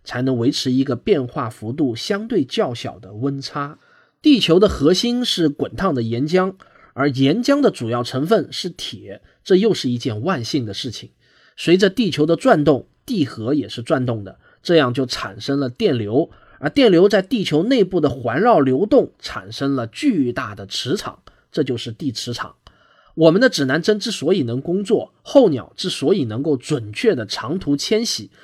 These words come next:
都是因为地磁场的存在。而这个地磁场的存在对生命的意义来说呢，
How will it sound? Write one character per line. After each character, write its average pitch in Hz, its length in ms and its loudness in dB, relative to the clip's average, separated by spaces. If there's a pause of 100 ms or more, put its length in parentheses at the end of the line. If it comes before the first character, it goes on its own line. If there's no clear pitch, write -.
(180)
都 214 160 6
是 156 160 -2
因 147 200 -2
为 117 140 -2
地 123 280 -4
磁 - 240 -8
场 104 240 -14
的 98 100 -20
存 107 240 -14
在。 127 240 -6 (640)
而 190 160 2
这 220 180 6
个 151 180 6
地 240 260 2
磁 - 220 0
场 113 200 -6
的 110 100 -6
存 127 280 -6
在 180 180 2
对 170 200 4
生 285 240 2
命 294 180 2
的 170 80 2
意 220 260 0
义 139 80 4
来 110 160 -4
说 165 240 0
呢， 139 180 2